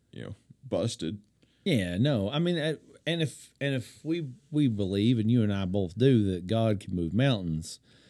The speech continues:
Speaker 2: well, why can't God create a machine that gathers supplies from the,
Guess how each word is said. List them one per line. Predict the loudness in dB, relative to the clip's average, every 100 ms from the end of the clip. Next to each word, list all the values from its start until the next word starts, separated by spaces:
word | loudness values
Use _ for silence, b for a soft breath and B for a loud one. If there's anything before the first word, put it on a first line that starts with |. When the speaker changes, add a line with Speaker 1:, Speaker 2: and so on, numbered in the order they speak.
| b b b b b 2
Speaker 2:
well, | 4
why | 4 4
can't | 4 4
God | 2 -2 0
create | 2 4 4
a |
machine | 2 0 2 4 4 4
that | 2 0 0
gathers | 2 4 4 4 2 0
supplies | -4 -4 -2 0 0 0 -2
from | -4 -2 0 2
the, | 0 -2 -6